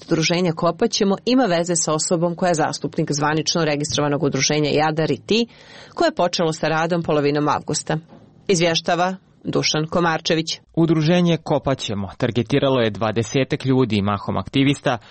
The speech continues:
Speaker 2: koji su organizovali proteste protiv otvaranja rudnika litijuma ili učestvovali na njima.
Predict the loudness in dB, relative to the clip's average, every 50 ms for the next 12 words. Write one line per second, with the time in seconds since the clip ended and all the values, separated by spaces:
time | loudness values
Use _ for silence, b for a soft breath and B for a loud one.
0 | B B 0 2 2 2 2 2 0 2 2 0 -2 0 0 0 0 0 2 2
1 | 0 0 0 0 -2 0 -2 -4 -4 -4 -4 -2 -2 -2 -2 -2 -2 -2 -2 -2
2 | -2 -2 -2 -2 -2 -2 0 0 0 0 0 0 -2 -4 -2 0 0 0 0 0
3 | 0 0 0 2 2 0 -2 -2 0 0 2 2 2 2 0 0 -4 -8 -6 -4
4 | -2 -2 0 0 0 0 0 0 0 0 -2 -2 -4 -6